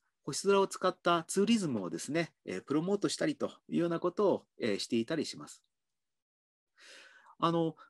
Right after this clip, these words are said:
長野県宇宙圏っていうのはですね、えー、ちょっとこれ、英語的にはなかなか、あ、うまく、うーね、あの、感覚が伝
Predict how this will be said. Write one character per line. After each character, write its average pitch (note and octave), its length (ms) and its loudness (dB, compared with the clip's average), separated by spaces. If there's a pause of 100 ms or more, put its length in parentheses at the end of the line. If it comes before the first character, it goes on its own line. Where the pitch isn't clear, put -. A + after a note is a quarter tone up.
長 F#3 140 4
野 E4 100 2
県 B3+ 160 2
宇 E3 60 0
宙 F3 180 6
圏 C#3 140 0
っ G#2+ 60 -4
て - 180 -4
い G#2 40 4
う G2 40 -2
の F2+ 80 -4
は E2 40 -4
で D#2 80 -8
す - 140 -10
ね、 A#2+ 240 0
え G#2+ 460 -2
ー、 - 20 -2
ち - 100 -2
ょ - 20 -10
っ - 20 -10
と - 100 0
こ - 80 0
れ、 C3 320 0
英 E3 200 6
語 G#3+ 120 2
的 A3 220 -2
に G#3 100 2
は A2 160 0 (160)
な A#2+ 100 -4
か D3 120 -2
な D3 100 0
か、 C#3+ 320 -2 (120)
あ、 G#2+ 200 -2
う C3+ 160 0
ま D#3 140 0
く、 G#2 260 -2
う A2+ 400 4
ー G#2 40 2
ね、 C3+ 200 2 (200)
あ B2+ 100 -6
の、 A#2 260 0
感 C#3+ 240 -2
覚 - 220 -2
が D3 80 2
伝 - 80 -6